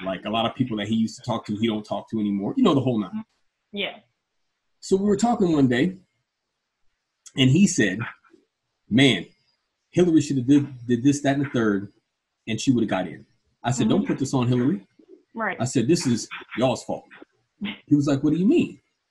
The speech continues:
Speaker 1: I said, "When y'all was, when y'all was at your house having Thanksgiving dinner or Christmas dinner or a wedding, uh, and y'all were together,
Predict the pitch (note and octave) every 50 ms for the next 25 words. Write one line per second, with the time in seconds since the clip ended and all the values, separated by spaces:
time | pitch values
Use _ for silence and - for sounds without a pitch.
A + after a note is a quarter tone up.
0 | _ _ _ _ _ _ - C3 C3 C3 - D3 C3 B2+ - - - - - _
1 | _ _ - G#2 G#2 A2 A2+ B2 D3 F3 G3 G3 - - - B2+ A#2 A2 A2+ A#2+
2 | D3+ F#3 F#3+ E3+ G3 F#3+ F#3 - G#3 G3 - - D#3 B2+ G#2 G#2 C3 - - -
3 | - _ _ - - - - _ _ _ - B2 A#2+ B2 A2 - A#2+ C3 B2 B2+
4 | - - B2+ C3 B2 A2 - A2+ A2+ A#2+ A#2 A#2 A2+ A2+ A2 G#2+ - _ _ _
5 | - A2 A2 G#2+ G#2+ G#2 G2+ G2 - - _ _ _ _ _ _ _ _ - -
6 | A#2+ - - A#2 A2 - A#2 A2+ A#2 A#2 A#2 A2+ A2+ A2 - A#2 G#2+ G#2 G#2 G#2
7 | - - _ - G2 F#2 F#2+ A2 A2+ A2+ A2+ A2+ A2 A2 G#2+ G#2+ G#2+ - _ _
8 | _ _ _ - A2+ G#2+ G2+ G2+ F#2+ F#2 F#2 - - G#2 G#2 G#2 G#2+ G#2 G2+ F#2
9 | F2+ F2+ G#2 A2+ A2+ A2 A2+ A2+ A2 -